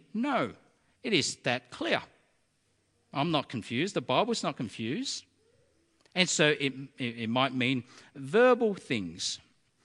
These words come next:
the seductive words. That's not for the dating game. That's reserved for marriage. Or it could be the visual thing, seeing each other, seeing flesh. That's not for the dating time.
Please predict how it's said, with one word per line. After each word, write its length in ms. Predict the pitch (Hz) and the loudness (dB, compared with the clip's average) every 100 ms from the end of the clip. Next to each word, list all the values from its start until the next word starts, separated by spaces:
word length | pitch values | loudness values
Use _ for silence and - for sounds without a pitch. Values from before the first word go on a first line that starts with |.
| - - | -14 -2
the 100 | 165 | 0
seductive 720 | - 175 - 175 - 190 - | 0 -2 2 2 2 -8 -8
words. 680 | 139 139 123 98 92 - - - _ _ - - _ _ - | -4 2 4 2 -2 -6 -8 -12 _ _ -20 -20 _ _ 4
That's 280 | 226 - | 6 6
not 160 | 247 247 | 2 2
for 140 | 240 | 4
the 80 | 220 | 4
dating 360 | 208 214 220 196 | 6 6 4 4
game. 360 | 190 143 98 - - _ _ _ _ - | 4 2 0 -8 -20 _ _ _ _ 0
That's 240 | 208 - | 2 2
reserved 380 | 220 160 143 - | 0 2 0 0
for 140 | 185 | -4
marriage. 720 | 214 247 160 101 - - - - _ _ _ _ _ - | 2 4 4 2 -6 -10 -10 -16 _ _ _ _ _ 0
Or 160 | 185 208 | 4 4
it 100 | 202 | 4
could 160 | 220 | 2
be 140 | 202 196 | 4 4
the 140 | 196 | 2
visual 540 | 170 254 277 226 226 | 2 2 2 2 0
thing, 400 | 180 - 135 98 - _ _ _ - | -2 -2 -2 -4 -10 _ _ _ -12
seeing 680 | - - - 151 156 151 | -4 -2 0 2 2 2
each 260 | 143 143 - | 0 -2 0
other, 200 | 226 151 | 2 2
seeing 400 | - 135 131 139 | 0 0 0 -2
flesh. 500 | - - - 139 - - - | -6 -2 2 2 0 -12 -14
That's 420 | 117 143 233 - | 2 6 6 4
not 180 | 247 277 | 0 0
for 180 | 294 262 | 2 2
the 60 | 247 | 4
dating 400 | 214 185 170 147 | 4 4 4 2
time. 420 | 139 123 180 | 0 0 -2